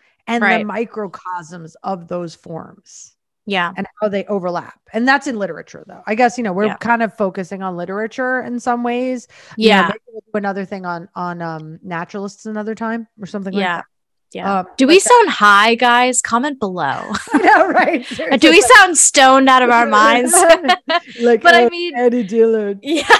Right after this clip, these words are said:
Speaker 2: exactly.
Speaker 1: <laughs>
Speaker 2: Transcendentalism.
Speaker 1: Mm-hmm.
Speaker 2: Watch Scooby-Doo.
Speaker 1: <laughs> I know,
Speaker 2: Um,
Speaker 1: right?
Speaker 2: <laughs>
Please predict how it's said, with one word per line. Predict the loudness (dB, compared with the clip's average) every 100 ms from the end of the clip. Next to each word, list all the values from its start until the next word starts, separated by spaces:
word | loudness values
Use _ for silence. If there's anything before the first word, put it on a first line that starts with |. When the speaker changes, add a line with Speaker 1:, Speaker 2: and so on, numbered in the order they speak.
| 2
Speaker 2:
exactly. | -4 -2 -2 -2 -2
Speaker 1:
<laughs> | -2
Speaker 2:
Transcendentalism. | -4 -4 -4 -2 -2 -2 -2 -2 -4 -8 -10 -10 -16 -20 -20 -20 -20 _
Speaker 1:
Mm-hmm. | -12 -10 -2
Speaker 2:
Watch | 2 2
Scooby-Doo. | 2 -4 -2 0 0 0 0 2 2 -2 -10 -20
Speaker 1:
<laughs> | -6
I | 0 2
know, | 4
Speaker 2:
Um, | 4 4 0
Speaker 1:
right? | -4
Speaker 2:
<laughs> | -4 2 2 2 -2